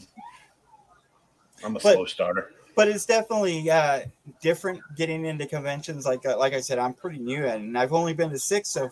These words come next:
Speaker 1: far. So having to get, get that, uh, the feel the legs under me of how they work and how you have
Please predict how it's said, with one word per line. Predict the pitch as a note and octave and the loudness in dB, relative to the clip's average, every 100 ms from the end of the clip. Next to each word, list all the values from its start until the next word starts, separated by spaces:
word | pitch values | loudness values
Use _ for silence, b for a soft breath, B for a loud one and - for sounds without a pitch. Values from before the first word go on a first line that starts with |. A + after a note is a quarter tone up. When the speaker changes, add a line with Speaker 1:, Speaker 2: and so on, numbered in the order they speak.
| - | -4
Speaker 1:
far. | A#2+ A2+ - b b | -4 -4 -10 b b
So | - D#3 | 2 4
having | E3 E3+ F3+ | 6 4 2
to | D#3 | 0
get, | E3 D#3+ - D3+ - - | 0 0 -6 -20 -18 -2
get | E3 E3 | 0 4
that, | D3+ C#3+ | 4 4
uh, | C#3 C3+ B2+ B2+ A#2+ - - | 4 4 4 4 2 -4 -2
the | B2+ - - | -2 -4 2
feel | F#3 F3+ F3 | 4 4 2
the | D#3 | -2
legs | C#3 D3+ D#3 D#3 | 2 2 2 -2
under | D3+ D3 | -2 -4
me | D3 D3+ D3 | -6 -4 0
of | C3 - - | -2 -2 -6
how | C#3 C#3+ D3 C#3 | 2 4 4 2
they | C3+ | -2
work | B2 C3+ C#3 C#3 - | -2 -2 -2 -6 -14
and | A2 | -14
how | A2 C3 B2+ | -4 0 2
you | B2+ B2 B2+ | 0 -2 -6
have | C3 B2+ | -2 -2